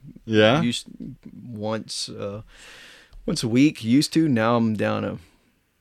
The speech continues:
Speaker 2: maybe twice a month.
Speaker 1: Okay, so you
Speaker 2: Once
Speaker 1: had
Speaker 2: a
Speaker 1: a,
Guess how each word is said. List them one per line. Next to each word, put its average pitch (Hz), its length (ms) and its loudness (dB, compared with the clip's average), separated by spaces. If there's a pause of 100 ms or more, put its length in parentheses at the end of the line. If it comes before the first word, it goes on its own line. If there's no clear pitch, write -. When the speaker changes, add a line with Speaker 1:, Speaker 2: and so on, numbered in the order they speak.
(960)
Speaker 2:
maybe 101 460 -8
twice - 540 -10
a 123 40 -8
month. 127 380 -10 (380)
Speaker 1:
Okay, 101 300 2
so 107 140 2
you 123 120 6
Speaker 2:
Once 123 60 8
Speaker 1:
had 120 120 6
Speaker 2:
a 117 40 6
Speaker 1:
a, - 20 4